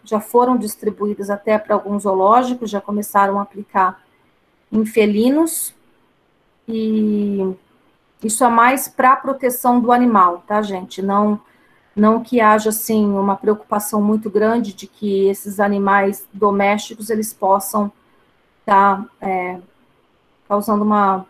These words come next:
zoonose reversa pra humanos. É, não sei quando que essa vac-, a vacina vai ser liber-, vai ser liberada pra, pra animais domésticos, não,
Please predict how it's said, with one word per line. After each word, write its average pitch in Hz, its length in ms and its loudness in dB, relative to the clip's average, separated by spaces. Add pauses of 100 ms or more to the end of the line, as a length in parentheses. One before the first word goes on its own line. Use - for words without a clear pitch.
(240)
zoonose 208 480 2
reversa 208 460 -4
pra - 160 -4
humanos. 185 640 -4 (560)
É, 202 300 2
não 226 220 2
sei 262 320 0
quando 220 260 -4
que 220 80 -10
essa 214 160 -8
vac-, 202 280 -6
a 208 120 -4
vacina 202 400 -6
vai 202 160 -2
ser - 180 -6
liber-, - 300 -8 (200)
vai 196 120 -2
ser 208 160 -4
liberada 190 680 2
pra, 185 440 2 (280)
pra 202 140 -4
animais 202 360 0
domésticos, 208 800 -2
não, 202 400 2